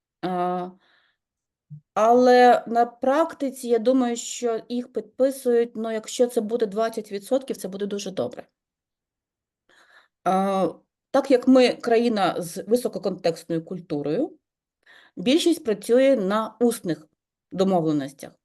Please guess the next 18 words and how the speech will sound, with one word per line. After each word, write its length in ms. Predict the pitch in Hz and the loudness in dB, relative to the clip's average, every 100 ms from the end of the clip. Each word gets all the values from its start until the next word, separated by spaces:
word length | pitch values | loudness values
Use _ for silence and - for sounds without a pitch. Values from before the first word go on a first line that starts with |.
| _ _ _ _ _ | _ _ _ _ _
Тобто, 640 | 190 180 - 180 143 104 - | -2 -2 0 2 2 0 -2
е, 280 | 156 156 165 | -2 0 -2
на, 340 | 175 170 156 | -2 -2 -2
ну, 220 | - 359 | 0 0
стосунках 680 | 240 190 - 440 453 330 320 | 0 -4 0 2 4 2 2
побудованих, 720 | 269 262 254 254 226 226 233 - - 240 | 0 2 4 4 4 0 -6 -10 -8 0
вони 240 | 285 359 | 2 4
можуть 340 | 339 349 302 254 | 2 2 0 -2
бути 300 | 294 311 269 | -4 -2 -2
набагато 580 | 254 247 254 285 277 | -2 -2 -2 -4 -4
на-, 260 | 226 233 226 - | -6 -6 -6 -6
навіть 320 | 233 233 180 | -6 -4 -4
залізобетонними 960 | 220 240 220 202 247 254 247 240 233 | -2 -2 -2 -4 -2 0 0 0 -6
такими, 420 | 214 196 220 208 196 | -10 -12 -10 -6 -6
ніж 420 | 180 - 214 202 | -8 -8 -8 -8
підписана 760 | 220 - 240 226 165 151 131 - - | -12 -4 -4 0 -2 -2 -4 -10 -8
угода 420 | 160 156 135 - | -6 -4 -4 -4
там, 260 | - - | -6 -8